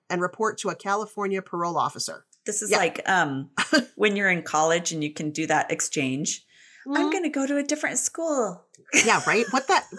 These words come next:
Speaker 1: wha-
Speaker 2: <laughs> Can I, I wanna, I wanna transfer to California 'cause it seems
Speaker 1: Right.
Speaker 2: it has palm trees.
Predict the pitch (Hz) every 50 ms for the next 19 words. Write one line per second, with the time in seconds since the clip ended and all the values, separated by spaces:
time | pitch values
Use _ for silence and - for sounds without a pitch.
0 | - - - - 240 - - - - 381 403 494 - - - - - - - -
1 | - 311 349 330 262 214 196 175 - - _ _ - 277 311 320 262 208 175 180
2 | - - 180 180 180 - - 247 240 - - 240 226 233 233 - 294 302 262 208
3 | 180 214 202 - - - - 247 233 226 285 339 370 240 254 254 247 254 - 254
4 | 262 302 247 - - 160 147 147 - - -